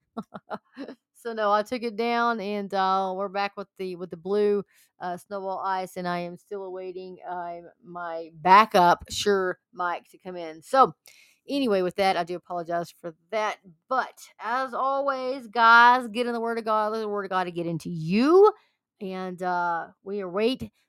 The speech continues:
the, uh, the day of the Lord. Um, get into the book of Revelation if you really wanna know what's coming. The seal judgments are coming. The bowl judgments are coming. All these things are coming. And if we can see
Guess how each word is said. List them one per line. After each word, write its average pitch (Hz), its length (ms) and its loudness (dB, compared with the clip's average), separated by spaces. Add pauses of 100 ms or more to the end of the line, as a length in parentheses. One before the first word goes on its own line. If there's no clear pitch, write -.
(180)
the, 185 340 -6
uh, 170 100 -4
the 170 100 -10
day 202 200 0
of 220 80 0
the 185 100 -4
Lord. 233 540 -4 (640)
Um, 202 300 2 (140)
get 370 160 8
into 262 180 0
the 220 80 -6
book 214 180 0
of 202 80 -4
Revelation 208 840 -2 (200)
if - 60 -14
you 214 180 2
really 220 280 2
wanna 214 180 -2
know 202 120 -2
what's 165 180 -6
coming. 208 520 -4 (1080)
The 180 120 -6
seal 233 380 -8
judgments 202 520 -10
are 190 80 -16
coming. 202 460 -8
The 175 60 -8
bowl 220 360 2
judgments 202 640 -4
are 180 300 -6
coming. 214 520 -8
All 302 280 2
these 254 160 -10
things 202 200 -8
are 180 60 -8
coming. 202 400 -4
And 202 80 -4
if 202 100 -6
we 240 120 -8
can 214 200 -6
see 370 520 -2